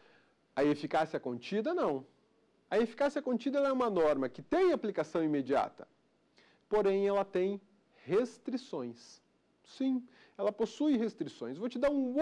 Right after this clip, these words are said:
outro exemplo, muito comum em prova de concurso público, também dentro do artigo quinto. A casa é asilo inviolável do indivíduo,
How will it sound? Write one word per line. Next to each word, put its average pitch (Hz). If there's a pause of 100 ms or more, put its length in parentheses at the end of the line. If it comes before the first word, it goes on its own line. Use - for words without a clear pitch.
(100)
outro 311
exemplo, 143
muito 320
comum 254
em 269
prova 240
de 220
concurso 233
público, 233
também 220 (300)
dentro 180
do 180
artigo 226
quinto. 285 (1300)
A 247
casa 262 (200)
é 269
asilo 214
inviolável 180
do 170
indivíduo, 190